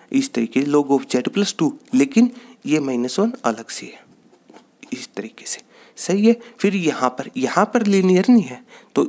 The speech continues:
इसका इंटीग्रेशन डायरेक्ट नहीं होगा, ये वही है, फॉर्मूला अप्लाई है। किस तरीके से, डिवाइड में क्या है, डिवाइड में प्योर क्वाड्रेटिक है,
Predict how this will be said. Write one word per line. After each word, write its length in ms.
इसका 440
इंटीग्रेशन 880
डायरेक्ट 460
नहीं 440
होगा, 260
ये 260
वही 340
है, 140
फॉर्मूला 440
अप्लाई 280
है। 160
किस 200
तरीके 260
से, 160
डिवाइड 400
में 140
क्या 160
है, 120
डिवाइड 500
में 220
प्योर 420
क्वाड्रेटिक 640
है, 100